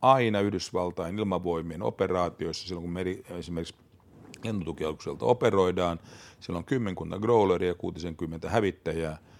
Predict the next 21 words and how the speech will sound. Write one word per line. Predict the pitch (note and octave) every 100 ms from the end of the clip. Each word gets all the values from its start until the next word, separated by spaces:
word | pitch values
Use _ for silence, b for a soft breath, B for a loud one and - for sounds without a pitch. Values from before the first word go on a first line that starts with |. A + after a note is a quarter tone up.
| b - -
Kun |
tehdään | G2 G2+ F#2+
ilmaoffensiivi, | A2 F#2+ F#2 F2+ E2 E2+ - E2+ E2 - -
Growlerit | A2 G#2 F2 F2
menee | E2+ E2+
edellä. | D#2+ D2 C#2 - - E2+
Ne | F#2
eliminoi | F#2+ F2 E2+ D#2+ D#2+ -
vastustajan | A#2+ A#2 G#2 - - F2
ilmatorjunnan, | A#2 G#2+ F2+ G2+ F#2+ F#2 E2 E2 F2+
elektronisen | F#2 E2+ E2+ F2+ E2 D#2+ D#2+
ilmapuolustuksen, | F2 D#2+ D2+ C#3+ G#2 F#2 - - - E2+
ennen | F#2 E2 E2
kaikkea | E2+ - F2+
tutkajärjestelmät. | - F2 - D#2 D2+ D2 C2+ - - D2 - - b b b b _
Se | - B2+
on | A2
sen | F#2 E2
tehtävä. | E2 D2 - E2
Offensiivissa | B2 A#2+ G#2+ F#2 F2+ F#2
operoidessa | F#2 F2+ F2 E2 - -